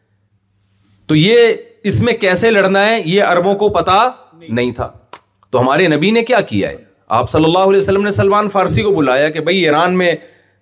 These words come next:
تم لوگ ان جنگوں کے عادی ہو، کیا کرتے ہو اس وقت؟ تو یہاں آپ نے غیر مسلموں سے، حضرت سلمان فارسی سے مدد لی، مگر انہوں نے کس سے مدد لی ہے؟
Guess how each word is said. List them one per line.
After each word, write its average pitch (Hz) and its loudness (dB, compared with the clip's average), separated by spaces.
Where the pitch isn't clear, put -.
تم 160 2
لوگ 190 2
ان 175 0
جنگوں 160 0
کے 165 -2
عادی 143 0
ہو، 185 2
کیا 202 2
کرتے 156 0
ہو 113 0
اس 107 -6
وقت؟ 80 -16
تو 147 -2
یہاں 160 2
آپ 190 -4
نے 208 0
غیر 180 0
مسلموں 202 0
سے، 185 0
حضرت - -2
سلمان 151 -2
فارسی 156 -2
سے 165 0
مدد 151 0
لی، 220 -2
مگر 190 2
انہوں 190 2
نے 269 2
کس 254 0
سے 262 4
مدد 226 0
لی 160 0
ہے؟ 87 -2